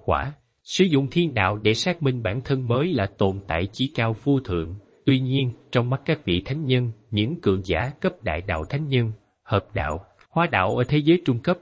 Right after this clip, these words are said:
có thể tùy ý khống chế sinh tử của họ mới là những vị thần thực sự. Và đối với các tu sĩ ở thế giới trung cấp,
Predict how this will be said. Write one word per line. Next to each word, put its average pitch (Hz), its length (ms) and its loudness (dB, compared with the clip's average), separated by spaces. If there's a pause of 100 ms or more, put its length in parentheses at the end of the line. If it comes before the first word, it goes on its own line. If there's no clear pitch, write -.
(200)
có 175 100 0
thể 123 180 2
tùy 98 180 0
ý 120 380 0
khống 170 220 -4
chế 165 180 4
sinh 127 240 0
tử 90 140 -2 (100)
của 147 120 0
họ 92 320 -2 (120)
mới 131 260 2
là 95 160 -2
những 101 200 -6
vị 101 220 0
thần 90 220 -4
thực 101 160 -2
sự. 85 320 -2 (440)
Và 95 240 0
đối 135 200 4
với 170 180 2
các 170 240 -4
tu 147 140 6
sĩ 95 240 0 (100)
ở 113 180 2
thế 143 100 2
giới 143 380 2
trung 117 160 0
cấp, 180 200 -2